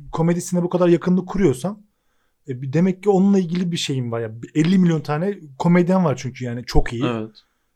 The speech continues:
Speaker 1: E, niye yani diğeriyle bu kadar bağ kurup onun gibi olmaya çalışmıyorum da bunun gibi olmaya çalışıyorum? Demek ki benim aklımda bir şekilde ona yakın şekilde çalışıyor olabilir ama tabii emin de değilim. Bazen kendimi Bill Burr gibi hissettiğim anlar da oluyor. Yani
Speaker 2: Evet,
Speaker 1: şey,
Speaker 2: evet.
Speaker 1: sinirlenip falan filan böyle. Ama onlar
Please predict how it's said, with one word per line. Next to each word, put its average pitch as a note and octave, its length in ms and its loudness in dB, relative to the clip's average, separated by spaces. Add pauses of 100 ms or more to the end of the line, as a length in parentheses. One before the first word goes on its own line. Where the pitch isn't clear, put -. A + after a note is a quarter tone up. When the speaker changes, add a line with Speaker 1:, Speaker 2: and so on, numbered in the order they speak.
(100)
Speaker 1:
E, C3 60 -2
niye D#3+ 280 6
yani D#3 340 2
diğeriyle D3+ 400 2
bu C#3 80 -6
kadar C#3+ 280 2
bağ C#3 200 4
kurup C3+ 280 -6
onun C#3+ 160 2
gibi C3+ 160 0
olmaya C3+ 220 2
çalışmıyorum C3 460 -2
da B2 100 -8
bunun C#3 200 -2
gibi B2+ 140 -8
olmaya A#2+ 180 -8
çalışıyorum? C3+ 360 -10
Demek F3 260 -2
ki F#3 100 -6
benim F#3+ 140 0
aklımda F#3 420 0
bir E3 60 -12
şekilde F3 460 -6 (640)
ona F3 180 2
yakın F#3 240 4
şekilde D#3 440 -4
çalışıyor E3 460 -4
olabilir C#3+ 300 0
ama A3 220 -4
tabii F#3 220 -6
emin E3 200 -4
de D3+ 100 -4
değilim. B2 240 -4
Bazen D3 340 2
kendimi D3 360 -6
Bill C#3 180 -2
Burr C#3 120 6
gibi C3+ 160 -4
hissettiğim C3+ 400 -8
anlar C3+ 240 -2
da A#2+ 60 -8
oluyor. G#2+ 180 -8
Yani A#2+ 80 -2
Speaker 2:
Evet, A2 100 -2
Speaker 1:
şey, G#2+ 140 -6
Speaker 2:
evet. A2+ 100 -8
Speaker 1:
sinirlenip A2 520 -6
falan G#2 220 -12
filan A2+ 240 -16
böyle. B2 120 -16
Ama G3 300 -2 (600)
onlar F3+ 460 -2